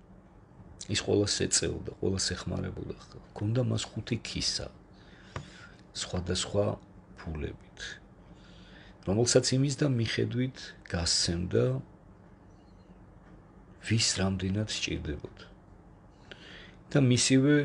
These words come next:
დარიგება არის ესეთი, რომ სანამ მოწყალებას გასცემო, იმ მოწყალებამ შენს ხელში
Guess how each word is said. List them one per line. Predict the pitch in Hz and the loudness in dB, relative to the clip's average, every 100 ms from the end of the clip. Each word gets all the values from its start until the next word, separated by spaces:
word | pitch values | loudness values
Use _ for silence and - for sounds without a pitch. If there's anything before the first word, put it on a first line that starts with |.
| 123 - - - | 0 -10 -12 0
დარიგება | 92 98 117 101 117 104 110 104 | 4 4 4 6 4 6 6 6
არის | 87 - - | 2 -4 -10
ესეთი, | 92 - - 110 | -8 -6 -8 -6
რომ | 123 | -6
სანამ | 117 113 110 104 | -4 -2 -2 -2
მოწყალებას | 101 - 104 98 90 - | -4 -2 0 0 -2 -4
გასცემო, | - - - 147 113 | 0 0 2 2 2
იმ | 107 | 2
მოწყალებამ | 98 95 - 135 135 98 87 | 0 0 2 2 0 -4 -2
შენს | - 135 143 - | 0 0 0 -2
ხელში | - 95 90 - 120 | -2 -4 -2 -2 0